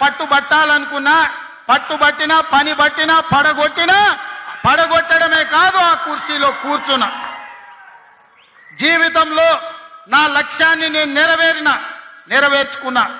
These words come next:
ఇక మీ లక్ష్యాన్ని నెరవేర్చడానికి మీ సోదరుడిగా కష్టపడాలని నేను అనుకుంటున్నా. నాకు ఇంకేం కోరికలు లేవు. నన్ను ఇబ్బంది పెట్టినోని, నన్ను జైలు పెట్టినోని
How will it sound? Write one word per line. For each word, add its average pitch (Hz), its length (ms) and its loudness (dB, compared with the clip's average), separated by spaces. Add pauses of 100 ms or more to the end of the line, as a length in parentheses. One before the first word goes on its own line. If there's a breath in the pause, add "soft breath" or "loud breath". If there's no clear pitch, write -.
(420)
ఇక 220 240 -4
మీ 214 460 0
లక్ష్యాన్ని 302 600 0
నెరవేర్చడానికి 262 840 -2
మీ 220 200 -18
సోదరుడిగా 214 680 -6
కష్టపడాలని 175 840 -2
నేను 156 220 -4
అనుకుంటున్నా. 165 520 -6 (400 soft breath)
నాకు 285 280 2
ఇంకేం 311 320 0
కోరికలు 320 500 0
లేవు. 339 320 0 (1160)
నన్ను 311 200 2
ఇబ్బంది 320 340 0
పెట్టినోని, 320 520 0
నన్ను 311 260 0
జైలు 320 300 0
పెట్టినోని 339 680 0